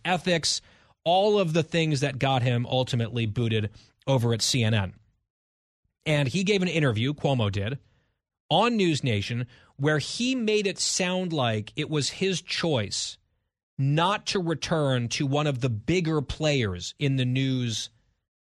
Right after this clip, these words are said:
universe. Like, he's like, "I just didn't feel like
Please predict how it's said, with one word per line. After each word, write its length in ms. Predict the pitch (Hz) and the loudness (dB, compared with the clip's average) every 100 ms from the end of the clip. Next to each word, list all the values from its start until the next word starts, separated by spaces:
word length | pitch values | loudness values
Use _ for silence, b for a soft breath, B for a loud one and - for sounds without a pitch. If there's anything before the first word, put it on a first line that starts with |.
| _ _ - | _ _ -2
universe. 600 | 135 123 95 87 - - _ _ _ _ _ _ _ _ - | 0 2 -2 -6 -10 -14 _ _ _ _ _ _ _ _ -4
Like, 180 | 127 117 | -2 0
he's 180 | 160 143 | -2 0
like, 220 | 139 - | -2 -2
"I 320 | 156 214 240 | -2 0 0
just 540 | 196 - 208 190 - - | -2 0 0 0 -2 -2
didn't 300 | 196 190 175 | -2 -2 -6
feel 280 | - 185 165 | -6 -4 0
like 280 | 151 139 | -2 -2